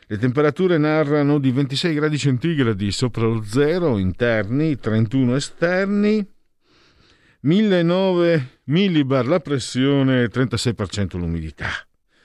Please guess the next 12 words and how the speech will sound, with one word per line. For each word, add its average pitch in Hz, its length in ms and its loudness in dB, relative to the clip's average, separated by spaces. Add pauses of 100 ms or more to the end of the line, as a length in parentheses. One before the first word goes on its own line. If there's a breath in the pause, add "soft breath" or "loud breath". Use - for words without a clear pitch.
(680 soft breath)
Il 123 160 0
tutto 190 500 2
nel 131 520 2
decimoprimo, 156 800 0
undecimo 127 540 0
giorno 120 580 0
di 107 140 -2
Messidoro, 135 640 0
mese 110 280 0
del 98 200 -4
calendario 98 640 0
repubblicano. 113 840 -2